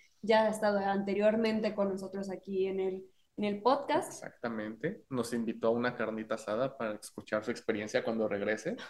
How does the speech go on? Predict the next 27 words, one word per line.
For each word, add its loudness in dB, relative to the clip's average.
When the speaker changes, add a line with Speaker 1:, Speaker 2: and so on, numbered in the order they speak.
Speaker 1:
De 0
eso 4
no 6
me -2
acuerdo, 4
o -2
sea, 4
sí 8
me 10
acuerdo 8
que 4
nos 6
invitó 2
a 0
que 0
escucháramos 2
su -4
experiencia -2
para 0
cuando -4
regresara, -2
pero 0
no 0
de 2
la -4
carnita -2
asada. -6